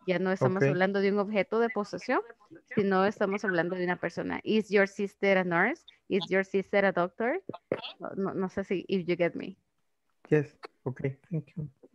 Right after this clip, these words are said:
Speaker 1: ¿Te gusta? Hagamos los ejemplos, hagamos las preguntas, vamos a practicarlas y tal, tal vez podemos como identificar algunas situaciones que se nos estén dando. Guys, les voy a dar cinco minutitos. I will give you five minutes para que hagan las preguntas.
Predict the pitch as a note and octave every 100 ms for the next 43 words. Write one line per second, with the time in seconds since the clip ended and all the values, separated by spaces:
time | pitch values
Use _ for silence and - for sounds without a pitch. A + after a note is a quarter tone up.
0 | C4 - C4+ D#4+ - - A#3 A3+ D4 D4+
1 | D4+ C#4+ F4+ A4 A4 A4+ - A#3+ A3 B3+
2 | C4 C4 G#3+ B3 C#4+ D4+ A3+ G#3+ C4 -
3 | G#3+ F#3+ A3+ B3+ F4 F4+ - A3 G#3+ F#3
4 | - G#3+ G3+ A3+ - G#3 G3 A#3+ - G#3+
5 | F3 - _ _ - A3 A3+ G3+ A#3 F#3+
6 | - G#3 F#3 F3+ G3 G#3+ G#3+ F#3+ F3+ F#3+
7 | - A3+ G3+ G3 F#3+ E3+ E3 - E3 -
8 | _ _ G3 B3 D#4 F#4+ - A#3 G3 G#3+
9 | G#3+ A3+ - - B3 B3 B3+ F4+ F#4 G#4+
10 | - E3+ G3 F#3+ A3 A3+ - G#3 A3 B3
11 | F4 _ _ - G#3+ G#3+ G#3+ B3 A#3 -
12 | G#3 G3+ G#3 G#3 G3 F#3+ - G#3 G#3+ F3
13 | -